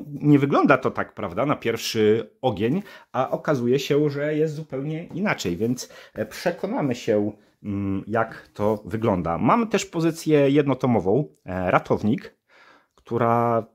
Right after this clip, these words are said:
została mi polecona, mm, i tutaj warto może, e, wspomnieć o tym, że jest to,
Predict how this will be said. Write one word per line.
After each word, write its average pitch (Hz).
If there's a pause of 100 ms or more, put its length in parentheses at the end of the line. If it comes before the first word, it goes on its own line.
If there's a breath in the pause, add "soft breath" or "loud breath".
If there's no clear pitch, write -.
(680)
została 123
mi 120
polecona, 117 (340)
mm, 95 (320)
i 113 (200)
tutaj 135 (1000 soft breath)
warto 151
może, 160 (160 loud breath)
e, 135
wspomnieć 147
o -
tym, 139
że 127
jest 127
to, 123